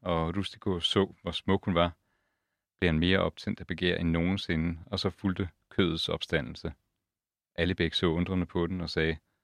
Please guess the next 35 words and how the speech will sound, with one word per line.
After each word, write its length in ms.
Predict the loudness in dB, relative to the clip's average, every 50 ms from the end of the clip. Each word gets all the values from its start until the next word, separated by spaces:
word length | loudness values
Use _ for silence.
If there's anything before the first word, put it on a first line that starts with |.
| _ _ _ _ _ _ _ _ _ _ -2
"Rustico, 400 | 0 0 0 -2 -4 0 0 2
hvad 120 | 4 4 4
er 40 | 4
det 160 | 4 0 0
der, 180 | 0 -2 -2 -4 -10 _ _
jeg 100 | -4 -4
kan 60 | -4
se 180 | -4 -4 -6 -6
på 160 | -2 -4 0
dig, 200 | 0 0 -2 -2 -6
og 140 | -8 -8 -2
som 120 | -2 -2
stikker 260 | -2 0 0 0 0 2
ud, 220 | 2 2 0 0
og 120 | -2 -4
som 160 | -2 0 2 4
jeg 200 | 4 4 4 2
ikke 140 | 0 0
har?" 240 | 0 0 0 -2 -4 _ _ _ _ _ _ _ _ _ _ _ _ _ _ _ _ _ _ _ _ _ _ _ _ _ _ _ _ _ _ -4
"Åh, 240 | -2 0 0 2
min 140 | 2 0 2
datter," 260 | 2 2 2 2 0
sagde 400 | -2 -2 0 0 2 2 0 -2
Rustico, 400 | -4 -6 -6 -10 -8 -4 -4 -4 -4 -6 _ _ _ _ _ _ _ _ _ _ _ _ _ _ _ _ _
"det 60 | -4
er 40 | -4 0 4
djævlen, 420 | 6 6 6 8 6 6 4 4
som 160 | 2 2 0
jeg 140 | 0 0 0
fortalte 440 | -4 -6 -2 0 0 0 0 0 -2
om. 200 | -2 -2 -4 -8 _ _ -20 _ _ _ _ _ _
Og 80 | -6 -4
kan 120 | -2 -4
du 60 | -4
se, 300 | -2 -2 -2 -2 -2 -6